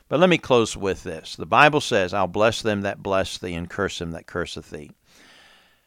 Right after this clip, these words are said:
These Arab nations do not prosper. They struggle. Even though they have great wealth under their sand, oil, they're able to make wealth, they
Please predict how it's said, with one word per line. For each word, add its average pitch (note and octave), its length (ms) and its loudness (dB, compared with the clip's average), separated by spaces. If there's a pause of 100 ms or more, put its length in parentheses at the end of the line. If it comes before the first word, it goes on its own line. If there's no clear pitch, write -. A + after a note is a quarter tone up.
(180)
These D#3+ 480 4
Arab C3 260 4
nations F#2+ 640 -6 (500)
do A2+ 140 0
not G#2 240 0
prosper. - 540 -2 (760)
They G#2 160 -2
struggle. G#2+ 340 0
Even F#3+ 220 4
though F3+ 100 10
they D3+ 140 6
have B2 340 4
great C#3+ 300 4
wealth B2 340 2
under A2+ 260 -2
their G#2+ 180 2
sand, F#2 540 -4
oil, A2+ 560 4 (540)
they're G2+ 180 -2
able A2+ 220 2
to G2+ 220 -4
make D3 340 0 (140)
wealth, G2 520 0 (520)
they A2 340 -2